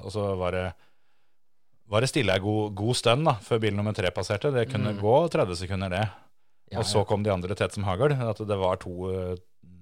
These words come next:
Speaker 1: to sånne, eh, Silver Arrows som gjorde som de ville,
Speaker 2: Mm.
Speaker 1: og så f-, kjørte de andre bak.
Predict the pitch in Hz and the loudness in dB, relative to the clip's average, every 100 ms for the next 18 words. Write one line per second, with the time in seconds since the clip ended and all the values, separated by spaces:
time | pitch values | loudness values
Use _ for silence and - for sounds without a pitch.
0 | 87 - 90 90 87 85 90 87 - - | -20 -10 -8 -6 -6 -4 -4 -4 -10 -20
1 | - - - 123 98 107 107 90 92 120 | -20 -16 -4 -2 0 0 2 0 0 -2
2 | - - - 120 113 110 92 92 104 107 | -4 -4 -2 -2 0 0 0 -2 -2 -2
3 | 104 120 156 139 120 113 113 107 107 98 | 0 0 2 0 0 0 0 -2 -4 -6
4 | 110 107 101 98 98 92 90 90 131 - | -8 -6 -6 -6 -6 -6 -4 0 -2 -2